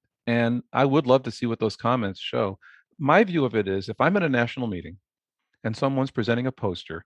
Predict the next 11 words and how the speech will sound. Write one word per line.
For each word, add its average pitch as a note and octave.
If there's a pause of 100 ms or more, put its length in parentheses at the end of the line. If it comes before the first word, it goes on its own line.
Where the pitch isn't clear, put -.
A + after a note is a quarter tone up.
(380)
and A2+
it A2+
turns D#3
out B2
that A2
the G#2
work A#2
they're A2+
doing G2+
fits -
beautifully A2